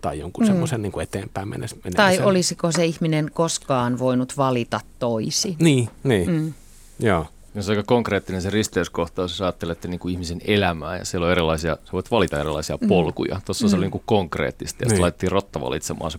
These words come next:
Speaker 3: polku, mille
Speaker 2: Mm.
Speaker 3: nämä ihmiset lähtevät.
Speaker 1: Niin, kyllä.
Speaker 2: Kyllä.
Speaker 3: Aika vertauskuvallista.
Speaker 1: Ja tää tuntuu niin urpolta taas niinku kertoa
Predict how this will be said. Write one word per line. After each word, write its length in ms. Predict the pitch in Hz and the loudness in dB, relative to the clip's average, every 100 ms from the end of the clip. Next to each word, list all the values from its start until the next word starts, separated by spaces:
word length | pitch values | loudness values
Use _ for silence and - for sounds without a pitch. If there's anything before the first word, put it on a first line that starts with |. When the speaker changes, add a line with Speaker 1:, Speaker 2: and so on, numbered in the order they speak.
| - | -2
Speaker 3:
polku, 280 | 92 82 73 | -2 0 -2
mille 200 | 226 92 | 2 2
Speaker 2:
Mm. 60 | |
Speaker 3:
nämä 200 | 80 78 | 2 -2
ihmiset 400 | 80 85 82 - | -4 -6 -10 -2
lähtevät. 580 | 92 85 - - - - - - - - 127 | 0 0 -2 -6 -6 -10 -14 -20 -10 -6 -2
Speaker 1:
Niin, 260 | 123 113 92 | 2 2 2
kyllä. 260 | 113 98 92 | 2 2 4
Speaker 2:
Kyllä. 380 | 214 170 165 190 - | 4 4 0 -2 -2
Speaker 3:
Aika 300 | - 110 107 | 0 2 4
vertauskuvallista. 920 | - - 101 - 104 98 101 - - | 4 2 0 2 2 4 4 2 0
Speaker 1:
Ja 80 | 139 | 4
tää 140 | 180 | 6
tuntuu 340 | 190 214 170 160 | 6 6 6 6
niin 180 | 165 170 | 6 8
urpolta 480 | 202 - 113 107 - | 6 6 4 2 4
taas 240 | 127 113 | 4 4
niinku 180 | 117 107 - | 0 -2 4
kertoa 460 | 175 143 - 80 | 4 4 2 -2